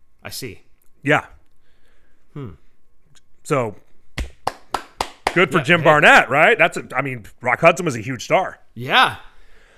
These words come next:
Speaker 1: Yeah.
Speaker 2: Um,
Speaker 1: Take a
Speaker 2: anyway,
Speaker 1: hike.
Speaker 2: Sheik,
Speaker 1: All right.
Speaker 2: anyway, Sheik wasn't much of a wrestler. He was one of the original hardcore guys. Like, Sabu fucking came through that shit, c-, you know, came by that shit naturally.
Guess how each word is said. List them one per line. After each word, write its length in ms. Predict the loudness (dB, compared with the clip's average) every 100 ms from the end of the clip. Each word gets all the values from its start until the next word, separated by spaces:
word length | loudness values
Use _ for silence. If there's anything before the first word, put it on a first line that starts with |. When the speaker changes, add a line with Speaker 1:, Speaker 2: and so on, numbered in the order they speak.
| -10
Speaker 1:
Yeah. 220 | 2 2 2
Speaker 2:
Um, 180 | -2 -16 -20 -20
Speaker 1:
Take 160 | -4 2
a 40 |
Speaker 2:
anyway, 260 | 4 6 4
Speaker 1:
hike. 80 | 4
Speaker 2:
Sheik, 280 | -2 -8 -8
Speaker 1:
All 60 | -4
right. 40 |
Speaker 2:
anyway, 220 | -2 0 0
Sheik 440 | -2 -6 -4 -2
wasn't 300 | 0 2 0
much 240 | 0 0 0
of 80 |
a 40 | -4
wrestler. 440 | -2 -2 -2 -6
He 140 | -6 -6
was 120 | -6
one 140 | -8
of 60 | -8
the 80 | -8
original 400 | -6 -8 -8 -8
hardcore 580 | -2 -2 -2 -4 -6 -6
guys. 520 | -8 -10 -14 -16 -18 _ _ -20 _
Like, 260 | -8 -8 -8
Sabu 560 | 0 2 2 2 0
fucking 360 | -2 -6 -8 -10
came 400 | -12 -12 -14 -18 -16
through 200 | -10 -6
that 200 | -4 -6
shit, 360 | -8 -10 -10 -16 -16
c-, 140 | -12
you 120 | -10
know, 340 | -8 -8 -10 -16 _ _ -20
came 220 | -10 -6 -2
by 120 | -2
that 140 | -4
shit 220 | -10 -10
naturally. 480 | -6 -6 -6 -16 -20